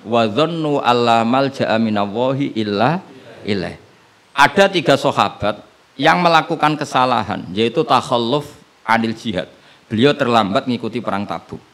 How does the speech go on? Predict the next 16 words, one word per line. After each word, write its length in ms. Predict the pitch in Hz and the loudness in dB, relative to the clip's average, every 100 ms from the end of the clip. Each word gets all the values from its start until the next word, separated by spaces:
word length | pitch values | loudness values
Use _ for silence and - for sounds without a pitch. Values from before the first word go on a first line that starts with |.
| _ _ - | _ _ -20
Singkat 320 | - 113 113 | -8 -2 -2
cerita, 240 | 110 120 147 143 | -2 0 -2 0
dineng 320 | 117 117 117 | 0 0 0
Kanjeng 240 | 113 110 | -2 -2
Nabi 240 | 101 147 139 | -4 -6 -4
sampai 240 | 113 104 | -4 -2
lima 240 | 113 107 | -4 -4
puluh 320 | 101 107 123 - _ _ _ _ | -4 -6 -8 -10 _ _ _ _
hari. 320 | - 98 92 - | -6 -6 -4 -6
Semua 240 | 113 110 | -2 -2
sahabat 640 | - 110 107 - 143 - - _ | -2 -2 -2 0 -4 -4 -20 _
diperintahkan 680 | - 101 - 110 110 107 110 | -14 -10 -6 -4 -4 -2 -2
Nabi, 240 | 101 139 123 | -2 -6 -4
"Jangan 280 | 120 110 117 | 0 2 2
omongi 340 | 117 113 113 104 | 0 -2 -6 -8
dia." 240 | 95 90 | -12 -14